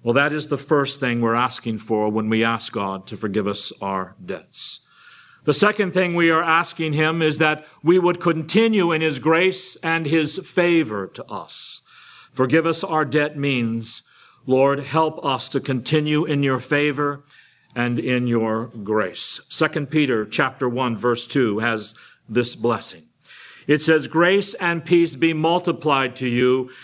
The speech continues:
in the knowledge of God and of Jesus our Lord." Now that's an interesting verse, because Second Peter, just like First Peter,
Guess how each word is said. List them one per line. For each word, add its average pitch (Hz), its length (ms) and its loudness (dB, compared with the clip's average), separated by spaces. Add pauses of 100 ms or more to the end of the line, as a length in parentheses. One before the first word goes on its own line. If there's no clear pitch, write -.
(120)
in 151 140 2
the 151 80 2
knowledge 170 440 2
of 160 140 0
God 113 520 0 (280)
and 139 240 0
of 127 300 0
Jesus 127 720 2
our 110 460 0
Lord." 113 500 0 (600)
Now 143 100 4
that's 202 200 2
an 202 120 4
interesting 160 520 0
verse, 147 540 -2 (1040)
because 147 260 0
Second 180 400 0
Peter, 165 240 4
just 190 240 -2
like 196 240 2
First 208 400 0
Peter, 139 320 2